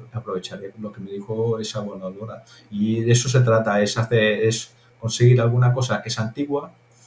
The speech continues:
Ahora, por ejemplo, pues he comprado una gramática menorquina de mil ochocientos cincuenta y ocho en internet,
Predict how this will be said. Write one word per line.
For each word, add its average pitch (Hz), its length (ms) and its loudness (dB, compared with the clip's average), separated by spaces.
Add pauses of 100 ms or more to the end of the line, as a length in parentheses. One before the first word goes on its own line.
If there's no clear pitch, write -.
(600)
Ahora, 113 260 2
por 117 140 0
ejemplo, 117 380 2
pues 107 220 -6
he 117 80 -4
comprado 113 500 -4
una 107 640 -4
gramática 107 480 -8
menorquina 104 600 -6
de 104 240 -4
mil 107 240 -4
ochocientos 110 580 -4
cincuenta 110 340 -2
y 127 60 4
ocho 147 360 -2 (220)
en 113 120 -4
internet, 110 560 -2